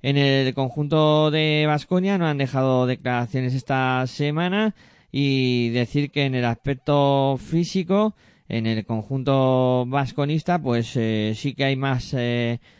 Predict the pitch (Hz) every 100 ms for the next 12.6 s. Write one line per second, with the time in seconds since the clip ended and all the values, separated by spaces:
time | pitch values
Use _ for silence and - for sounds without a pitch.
0 | _ _ - 160 165 202 208 226 220 -
1 | 139 110 127 139 135 135 127 - 131 -
2 | 170 175 202 - 175 185 180 208 - -
3 | - _ - 104 104 101 101 95 127 127
4 | 120 117 135 147 143 139 131 127 120 135
5 | 123 135 143 143 143 135 135 131 123 120
6 | 120 - _ - 135 135 139 131 139 139
7 | 143 147 160 - - 123 120 - 127 123
8 | 127 143 131 139 135 135 123 147 131 147
9 | 151 151 139 123 123 127 135 139 147 _
10 | _ _ - 117 113 117 117 113 117 110
11 | 139 147 120 117 98 - 101 85 107 -
12 | 107 101 104 101 101